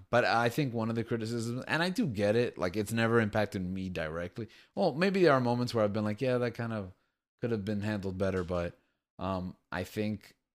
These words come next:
that sometimes, like, an important, serious, dramatic moment, um,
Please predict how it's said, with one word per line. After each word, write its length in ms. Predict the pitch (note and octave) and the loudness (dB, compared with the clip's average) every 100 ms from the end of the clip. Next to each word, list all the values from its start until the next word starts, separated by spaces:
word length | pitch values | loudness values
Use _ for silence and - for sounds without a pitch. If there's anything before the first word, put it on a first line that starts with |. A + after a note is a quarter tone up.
| _ _ _ - | _ _ _ -6
that 240 | F#2 G2 | -2 0
sometimes, 580 | - A2 G#2 G#2+ G2 F2 - | 0 0 2 0 0 -6 -2
like, 160 | F#2 F#2+ | -2 0
an 60 | |
important, 500 | F2+ - G#2 F#2+ E2 | -4 -2 0 0 -4
serious, 540 | - - F#2+ F2+ F2 - | -6 -2 0 0 -4 -8
dramatic 600 | D#2+ F#2 F2 F2 F2 - | -6 -4 -2 -4 -4 -6
moment, 420 | F2 F2 E2 E2 _ _ _ _ _ | -6 -4 -6 -10 _ _ _ _ _
um, 500 | D2+ D#2+ D#2+ D2 D2 | -8 -6 -6 -8 -14